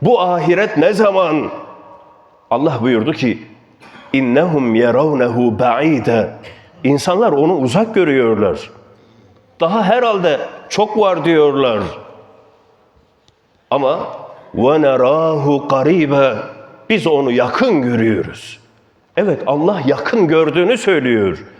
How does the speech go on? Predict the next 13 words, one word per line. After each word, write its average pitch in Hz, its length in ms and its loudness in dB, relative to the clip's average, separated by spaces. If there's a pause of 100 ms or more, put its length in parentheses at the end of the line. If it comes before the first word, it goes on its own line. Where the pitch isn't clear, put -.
(280)
Az - 200 -4
kaldı. 120 420 -2 (1120)
İnsanların 196 680 2
ecelleri 185 640 2
olduğu 190 480 2
gibi 190 500 0 (680)
devletlerin, 139 840 0 (300)
milletlerin 135 920 0 (140)
ve 123 180 2
liderlerin 127 880 2
de 123 180 2
eceli 123 400 2
vardır. 101 520 -2